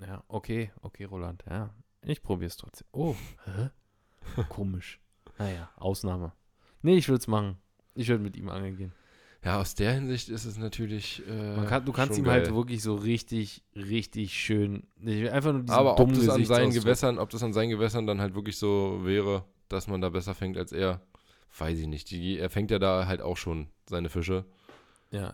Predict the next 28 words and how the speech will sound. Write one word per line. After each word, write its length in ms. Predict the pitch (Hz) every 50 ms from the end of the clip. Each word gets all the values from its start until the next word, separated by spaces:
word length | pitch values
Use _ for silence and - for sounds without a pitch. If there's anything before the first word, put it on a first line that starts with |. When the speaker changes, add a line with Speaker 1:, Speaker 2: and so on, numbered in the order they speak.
| -
Speaker 1:
in 140 | - 92 92
mehreren 460 | 92 95 98 101 98 98 98 98 92
Tagen. 480 | - - - 98 98 95 95 95 90 - _ _ _ _ _ -
Speaker 2:
Ja. 240 | 101 92 92 104 101 -
<laughs> 40 | - - - - - - - _ - - - - - - - - - - _ -
Ja, 100 | 80 78
ja, 240 | 82 87 95 92
aber 340 | 80 76 78 80 80 80 82 - _ -
Speaker 1:
Wo, 280 | - 117 110 104 104 104
wo 80 | 107 107
er 60 | 110
nicht 120 | 107 101
mal 80 | 107 107
einen 120 | 104 98
Biss 180 | 98 104 - -
merkt. 420 | 107 101 101 101 - - - - _ _ _ _ - _ _ - - - - - _ _ _ _ _
Speaker 2:
Naja, 180 | - 82 - -
Speaker 1:
Ja, 60 | 208
glaub 260 | 143 120 110 107 -
mal, 120 | 98 101
ich 100 | 101 101 -
Speaker 2:
ich 40 | -
Speaker 1:
würd 100 | 90 -
das 100 | - -
Speaker 2:
weiß 20 |
es 40 | 80
Speaker 1:
machen. 160 | 87 87 87
Speaker 2:
nicht. 240 | - 82 - - -